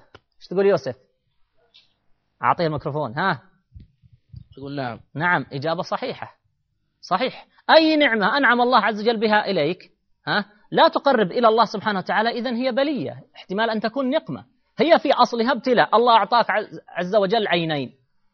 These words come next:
Speaker 1: فإذا ما استخدمت ها-، هاتين العينين في طاعة الله سبحانه وتعالى، أو على الأقل في المباح،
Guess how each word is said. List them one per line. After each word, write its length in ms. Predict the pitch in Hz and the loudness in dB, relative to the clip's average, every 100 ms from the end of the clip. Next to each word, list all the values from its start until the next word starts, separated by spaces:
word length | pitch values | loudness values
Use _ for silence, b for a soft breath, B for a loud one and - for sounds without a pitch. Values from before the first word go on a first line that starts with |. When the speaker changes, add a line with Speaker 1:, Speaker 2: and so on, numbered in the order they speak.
| _ _ _ _ _ _ | _ _ _ _ _ _
Speaker 1:
فإذا 260 | 160 202 202 | 2 2 4
ما 80 | 285 | 2
استخدمت 520 | - 294 254 285 214 | 2 2 4 4 6
ها-، 300 | 220 - 196 | 4 4 0
هاتين 300 | 202 233 214 | 2 0 0
العينين 400 | 170 185 190 147 | 0 -2 -2 -4
في 180 | - 160 | -4 0
طاعة 320 | 214 262 240 | 2 4 2
الله 180 | 214 202 | 0 0
سبحانه 320 | 180 180 180 | -2 -6 -6
وتعالى، 300 | 160 147 156 | -4 -2 -2
أو 260 | 151 247 247 | 0 0 2
على 200 | 226 226 | 2 -2
الأقل 400 | 208 226 214 180 | -4 -4 -4 -4
في 100 | 185 | -4
المباح، 840 | 190 165 151 185 190 190 - - | -6 -6 -4 -4 -4 -8 -12 -20